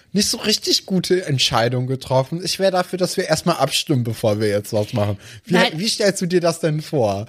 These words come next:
Speaker 2: Nee, das
Speaker 1: Also,
Speaker 2: habe ich,
Speaker 1: das ist
Speaker 2: also
Speaker 1: ja
Speaker 2: das
Speaker 1: wirklich
Speaker 2: habe ich
Speaker 1: gerade eine
Speaker 2: auch.
Speaker 1: Drucksituation.
Speaker 2: Ja, ich
Speaker 1: Und da
Speaker 2: meine,
Speaker 1: kommt
Speaker 2: das habe
Speaker 1: einer
Speaker 2: ich
Speaker 1: mit
Speaker 2: natürlich
Speaker 1: einer
Speaker 2: auch so nicht
Speaker 1: Idee.
Speaker 2: gesagt, aber klar, wir können es jetzt dann auch so,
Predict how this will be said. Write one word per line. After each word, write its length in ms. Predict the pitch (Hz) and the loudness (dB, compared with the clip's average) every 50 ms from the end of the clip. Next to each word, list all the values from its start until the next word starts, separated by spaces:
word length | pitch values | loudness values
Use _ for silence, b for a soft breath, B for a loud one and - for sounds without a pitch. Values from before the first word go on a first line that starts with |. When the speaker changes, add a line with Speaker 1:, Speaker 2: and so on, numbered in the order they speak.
| - 180 | -6 -4
Speaker 2:
Nee, 180 | 247 247 269 | 0 0 0
das 120 | 262 285 - | 2 2 2
Speaker 1:
Also, 120 | - - | 2 2
Speaker 2:
habe 160 | - - - | 0 0 -2
ich, 60 | - | -2
Speaker 1:
das 180 | - 170 165 170 | 0 0 2 2
ist 60 | - | 2
Speaker 2:
also 140 | 254 247 196 | 2 2 4
Speaker 1:
ja 60 | 180 | 4
Speaker 2:
das 80 | 214 285 294 - | 4 2 2 2
Speaker 1:
wirklich 80 | 320 | 0
Speaker 2:
habe 80 | 302 285 | 0 2
ich 40 | 294 - | 2 2
Speaker 1:
gerade 120 | 185 - | 4 4
eine 120 | 262 262 269 | 4 2 0
Speaker 2:
auch. 20 | |
Speaker 1:
Drucksituation. 1200 | 262 - 196 214 214 - - 160 - - 127 113 104 107 107 - - - - 117 117 120 135 165 175 - | 2 0 0 0 0 0 -2 -2 0 2 2 2 2 0 -2 -6 -8 -4 0 0 2 2 2 0 0 -2
Speaker 2:
Ja, 300 | 214 202 190 196 220 254 | -2 0 0 2 2 2
ich 60 | 269 | 2
Speaker 1:
Und 80 | 147 147 277 | 2 2 4
da 60 | 262 | 4
Speaker 2:
meine, 140 | - 269 247 | 4 4 4
Speaker 1:
kommt 200 | 170 165 160 - | 0 -2 0 0
Speaker 2:
das 100 | 254 - | 2 4
habe 100 | 190 - | 4 4
Speaker 1:
einer 100 | - 214 | 4 2
Speaker 2:
ich 40 | 208 | 2
Speaker 1:
mit 80 | 190 180 | 2 2
Speaker 2:
natürlich 340 | 175 - - - 190 202 208 | 2 2 2 2 2 4 4
Speaker 1:
einer 100 | - - | 4 4
Speaker 2:
auch 40 | - | 4
so 200 | - - - - | 4 2 2 4
nicht 160 | - 160 151 | 4 2 2
Speaker 1:
Idee. 80 | 139 139 | 2 2
Speaker 2:
gesagt, 680 | 147 190 196 202 220 262 294 311 302 - - - - | 0 0 0 0 2 2 0 0 -2 -6 -12 -6 -2
aber 460 | - 240 240 240 240 233 226 233 214 - - - - - _ | -2 0 0 2 2 2 2 0 0 -2 -6 -14 -20 -18 _
klar, 360 | - - 233 254 277 294 285 | -4 -2 0 0 0 0 -2
wir 80 | 269 233 | -4 -8
können 260 | - 254 240 240 254 | -6 -6 -4 -4 -2
es 200 | 254 233 233 - | -4 -4 -4 -6
jetzt 340 | - - 220 226 226 - - | -4 -2 0 0 0 0 0
dann 180 | 233 226 220 - - _ _ _ | 0 0 0 -4 -8 _ _ _
auch 220 | - 220 220 220 | 0 0 0 0
so, 420 | 220 - 202 208 208 196 196 190 | -2 -2 -2 0 2 2 0 0